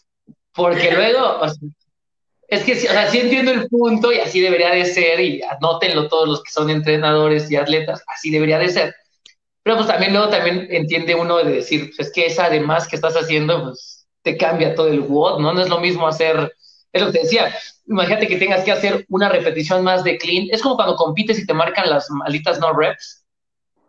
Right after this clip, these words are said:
Speaker 1: que es como de, "Oh, ya había hecho un, un squat clean con mi noventa y cinco por ciento y me dijeron no rep porque la solté antes de tiempo, o un snatch, etcétera".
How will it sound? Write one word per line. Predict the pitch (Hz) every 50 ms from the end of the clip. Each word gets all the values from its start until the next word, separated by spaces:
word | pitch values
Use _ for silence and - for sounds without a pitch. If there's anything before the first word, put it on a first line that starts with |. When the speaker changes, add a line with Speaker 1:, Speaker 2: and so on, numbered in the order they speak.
| _ _ -
Speaker 1:
que | 165 180
es | 180 180 180
como | 196 185 170 165 160
de, | 170 170 - -
"Oh, | - 220 226 240 - 254
ya | 254 214 240 233
había | 233 233 233 233
hecho | 233 233 226 - 233 226
un, | 220 220 220 214 214 214 214 - -
un | - 202 208 214 202
squat | 208 - - 220 202 180 - 202
clean | 214 220 214 202 190
con | 185 175 160 160
mi | 160 156
noventa | 156 160 160 160 151 156 160 151
y | 160 180
cinco | - 202 202 202 208 214 208
por | 208 214 208 202
ciento | 196 226 226 226 214 220 214 208 277 - _ _ _ _ _ _ _ _ _ -
y | 180 175
me | 170 165
dijeron | 160 156 151 - 196 196 196 196 190
no | 190 196 196 190 180
rep | 180 196 202 202 202 - -
porque | - 160 156 151 151
la | 147 135
solté | - - 147 143 143 - 196 185
antes | 190 190 190 190 185 180 156
de | 180 180 180
tiempo, | 185 208 196 196 196 196 185 180 180
o | 165 151 147 156
un | 170 170 165
snatch, | 156 185 185 185 190 190 185 185 -
etcétera". | 170 160 165 170 160 170 180 208 220 -